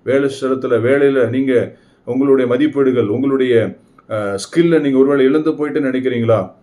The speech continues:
அது எவ்வளவு பெரிய ஆழமான பகுதியா இருந்தாலும்,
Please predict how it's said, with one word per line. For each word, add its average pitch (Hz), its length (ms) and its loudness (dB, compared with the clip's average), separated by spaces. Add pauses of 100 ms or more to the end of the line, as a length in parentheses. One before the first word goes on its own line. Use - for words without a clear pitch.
(260)
அது 92 180 -8
எவ்வளவு 180 320 4
பெரிய 202 220 4
ஆழமான 170 500 -2
பகுதியா 127 540 0
இருந்தாலும், 107 480 -2